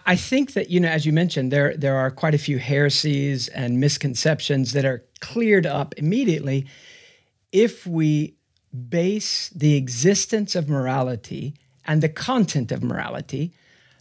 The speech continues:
not upon our abilities, but upon God's unalterable perfection, his moral perfection. He is straight or righteous, and he is always straight, and his straightness cannot be altered,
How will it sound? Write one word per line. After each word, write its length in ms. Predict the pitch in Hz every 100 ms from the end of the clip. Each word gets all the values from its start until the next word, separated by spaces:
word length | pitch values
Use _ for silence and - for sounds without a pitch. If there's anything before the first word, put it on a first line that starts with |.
| -
not 540 | 135 147 180 202 - _
upon 500 | 156 - 170 160 156 -
our 440 | 151 156 156 147 -
abilities, 800 | 131 151 156 131 117 117 139 -
but 240 | 110 143
upon 360 | 135 143 139 131
God's 460 | 123 135 135 127 - -
unalterable 1300 | 143 156 156 - - 147 160 160 - 135 120 117 113
perfection, 600 | - 139 139 - - 113
his 160 | 131
moral 280 | 143 135 135
perfection. 420 | 127 - 107 -
He 200 | 123 160
is 140 | 175 156
straight 580 | - 147 - - _ _ _ _ _ _ _
or 200 | - 135
righteous, 640 | 123 147 135 - - - - _ _ _ _ -
and 280 | 156 151 147
he 180 | 185
is 140 | 170 151 -
always 360 | 190 185 147
straight, 540 | - - - - - _ _ -
and 200 | 139 139
his 200 | 160 156
straightness 640 | - - 202 208 160 147
cannot 440 | - - 160 143 139
be 100 | 123
altered, 420 | 120 127 143